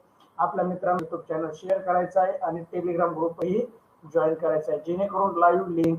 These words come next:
पीडीएफ, लेक्चर, अ, इतर शैक्षणिक साहित्य, सर्व साहित्य तुम्हाला एकाच ठिकाणी उपलब्ध होईल.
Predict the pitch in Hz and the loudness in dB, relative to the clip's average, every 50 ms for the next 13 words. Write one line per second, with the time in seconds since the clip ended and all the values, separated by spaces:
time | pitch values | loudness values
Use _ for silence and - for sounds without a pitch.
0 | - - - 165 165 165 165 165 160 156 160 160 - - - 160 160 165 160 - | -4 -6 -4 -4 0 2 4 4 6 6 4 2 0 -4 -6 -4 -2 -2 -2 -4
1 | - 175 170 170 160 160 165 - - - _ _ _ _ - - - 196 196 190 | -4 2 4 4 4 4 2 -2 -6 -14 _ _ _ _ -2 -2 0 0 0 -2
2 | 180 165 - - 165 160 156 151 151 147 143 - - - _ - 170 170 180 - | -4 -6 -8 -12 -12 -8 -6 -4 -4 -4 -4 -6 -12 -18 _ -10 -8 -6 -2 0
3 | - 226 190 196 - 214 208 202 208 214 202 - - - 180 - - - 175 160 | 2 2 2 2 2 2 2 2 0 -6 -4 0 0 0 0 0 0 0 2 2
4 | 156 - - - 214 202 202 208 202 202 190 175 170 - 175 165 170 170 165 170 | 2 2 -2 -2 0 2 4 4 4 4 2 0 0 -2 -8 -8 -8 -6 -4 -6
5 | 170 - - 196 - - - 170 - 175 156 156 165 160 - 180 170 160 160 160 | -4 -2 -2 -2 -2 -4 -10 -12 -10 -8 -6 -6 -6 -6 -2 0 0 0 2 2
6 | 156 151 - 254 - | 2 2 2 0 -2